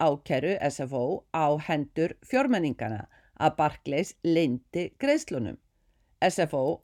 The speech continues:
ákærði einnig sjálfan bankann fyrir að lána Katar-fjárfestunum fjóra milljarða dala, en þeirri ákæru hefur verið vísað frá. Eins og glöggt kemur fram í tölvupóstum og símtölum sem S F O vitnar í fyrir dómi,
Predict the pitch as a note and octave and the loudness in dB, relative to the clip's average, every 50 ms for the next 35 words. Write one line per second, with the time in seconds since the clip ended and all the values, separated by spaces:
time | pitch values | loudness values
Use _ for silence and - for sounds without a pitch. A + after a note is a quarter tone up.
0 | _ _ - D#3+ D#3+ D#3+ E3 - - F#3+ D#3+ D#3+ D#3 D#3 - C#3+ C3+ - - E3 | _ _ 2 4 4 4 4 2 -2 -2 -2 0 -2 -2 -2 -2 -4 -4 -4 -4
1 | D3+ C#3+ D3+ - - C#3 B2 A2+ - G#2+ - - _ - E3 F3+ G#3+ - _ _ | -4 -2 -4 -4 -4 -4 -4 -4 -4 -6 -8 -8 _ 2 2 2 2 0 _ _
2 | - A#3+ B3 C4+ C#4 - _ - A3+ G#3+ G3 F#3 G3 G3 F#3+ F#3 - - - G3+ | 2 4 4 4 4 0 _ -2 -2 -2 0 2 2 4 4 2 2 0 0 2
3 | A3 B3 C#4 D#4 D4+ A#3+ F3 D3+ C3+ C3+ C3+ - - - - C#4 C#4 - F3 D#3+ | 4 4 4 4 4 4 2 2 0 0 -2 -4 -6 -2 -2 -2 0 0 0 -2
4 | - D3+ C3+ C#3 - C3+ - - C#3+ C#3+ C#3+ E3 G3+ - - G3+ E3 D3+ D#3 D#3 | 0 -2 -4 -2 -4 -8 -6 -4 -4 -4 -2 -4 -6 -6 -2 0 0 0 0 0
5 | D#3 E3 D#3+ D3 D3 C#3 D#3 E3+ G#3 G#3+ - - A#3+ B3+ B3+ G#3 C#3 B2 A#2+ A2+ | 0 0 0 0 0 -2 -2 -2 -2 -4 -2 0 2 2 4 4 2 2 0 -2
6 | - _ _ _ _ _ _ - G#3+ A3+ - - G3+ F#3 G3 G3+ - - E3 D3 | -4 _ _ _ _ _ _ -4 -2 -2 0 2 0 2 2 0 0 2 2 0
7 | B2+ _ - C3+ A2+ A#2 B2 D#3 G#3 G#3 E3+ C#3 D3 C#3+ A#2+ B2+ A2+ - - E3 | 0 _ -2 -2 0 0 0 -2 -2 -2 -2 -2 -2 -4 -4 -4 -6 -4 -4 -6
8 | - - - A3+ G3 C#3 G#2 - - _ _ _ _ _ _ _ _ _ _ _ | -6 -2 0 2 2 2 0 -2 -4 _ _ _ _ _ _ _ _ _ _ _
9 | _ _ _ - - F#3+ F3 G3 - G#3+ A3 C4 - - - A#3 A3+ G3 F#3+ - | _ _ _ -4 -2 0 2 2 4 6 4 4 4 4 0 2 2 2 -2 -2
10 | - C3+ C#3 E3+ E3+ D3+ - - F3 D#3 D3 C3+ - D#3 D3 - - D3 D3 D3+ | -2 0 0 0 -2 -4 -2 -2 0 0 0 -2 -4 -8 -8 -6 -6 -6 -4 -4
11 | - - D#3+ D3 C#3+ - D#3+ B2 C3 C#3+ F#3+ G#3 - D3+ B2 B2 - - D3 - | -2 -2 -4 -4 -2 -2 -2 -2 -2 -4 -6 -6 -4 -4 -4 -2 -4 -6 -6 -6
12 | D#3 D3 - C#3+ C#3+ C3 C#3+ D#3+ D#3 - - D3+ C#3 C#3 C#3+ C#3 D3 C3+ B2+ - | -8 -6 -4 -4 -4 -2 -2 -4 -4 -4 -6 -4 -4 -4 -4 -4 -4 -6 -6 -2
13 | - C#3+ C3 B2 A#2+ A#2+ A#2+ C#3 | -2 -2 0 0 0 0 -2 -2